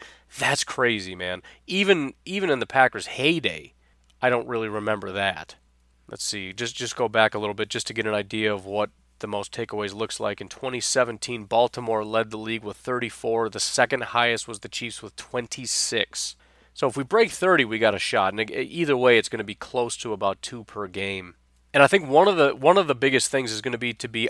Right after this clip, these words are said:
opportunistic, something that pretty much everybody is, defensive coordinators focus on. But you get up against a guy like Trubisky,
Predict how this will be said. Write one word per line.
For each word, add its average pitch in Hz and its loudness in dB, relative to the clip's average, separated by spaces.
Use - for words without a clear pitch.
opportunistic, 123 2
something 123 -2
that 113 4
pretty 123 -10
much 110 -6
everybody 117 -2
is, 110 -6
defensive 113 -6
coordinators 113 -2
focus 123 -2
on. 107 0
But 117 2
you 151 -2
get 180 6
up 170 8
against 156 2
a 143 -4
guy 139 8
like 135 6
Trubisky, 147 -2